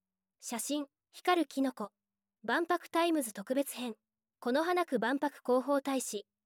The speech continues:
万博おばあちゃんが教える、万博の楽しみ方の続き。万博おばあちゃん、ポイント。世界旅行気分が味わえる。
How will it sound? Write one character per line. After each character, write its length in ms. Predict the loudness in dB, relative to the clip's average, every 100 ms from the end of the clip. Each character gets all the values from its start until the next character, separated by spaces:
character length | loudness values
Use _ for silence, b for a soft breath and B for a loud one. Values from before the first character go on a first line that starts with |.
| _ _ _ -4
万 220 | 0 2
博 320 | 2 4 4
お 60 | 6
ば 140 | 4
あ 40 | 2
ち 140 | -2
ゃ 20 |
ん 60 | -8 _ _ _ -6
が 180 | -4 -4
教 200 | -4 -4
え 80 | -4
る、 140 | -10 _ _ _ _ _
万 220 | -2 0 0
博 240 | 0 2
の 120 | 0 0
楽 180 | -2 0
し 120 | 0
み 100 | -2
方 300 | -4 -12 -14 _ _ _ _ -6
の 140 | -4 -4
続 240 | -4 -6
き。 220 | -4 -8 _ _ _ _ _ _
万 200 | -2 0
博 300 | 0 0 2
お 80 | 4
ば 120 | 4
あ 80 | 0
ち 120 | -2
ゃ 60 | -8
ん、 60 | -10 _ _ -10
ポ 140 | -4
イ 80 | -2
ン 80 | -2
ト。 180 | -4 -6 _ _ _ _ _ -6
世 140 | -2 2
界 240 | 2 2
旅 100 | 2
行 220 | 2 2
気 140 | 4 2
分 180 | 2 0
が 140 | -2
味 220 | -4 -4
わ 100 | -2
え 80 | -4
る。 160 | -8